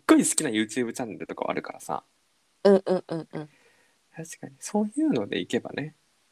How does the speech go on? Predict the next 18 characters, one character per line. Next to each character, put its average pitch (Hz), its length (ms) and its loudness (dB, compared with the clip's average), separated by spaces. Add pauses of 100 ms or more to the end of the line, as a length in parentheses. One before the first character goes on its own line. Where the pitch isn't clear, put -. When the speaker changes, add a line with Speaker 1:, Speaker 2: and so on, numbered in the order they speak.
(540)
Speaker 1:
だ - 60 -20
か - 60 -20 (2000)
ら 131 80 2
そ 190 200 6
う 233 40 10
い 254 40 6
う - 20 2
と 294 100 4
こ 339 140 6
ろ 403 80 10
か - 100 2
ら 120 100 8
だ - 60 0
よ - 100 -4
ね、 147 240 -2
多 135 100 -10
分 - 200 -8
ね。 135 240 -10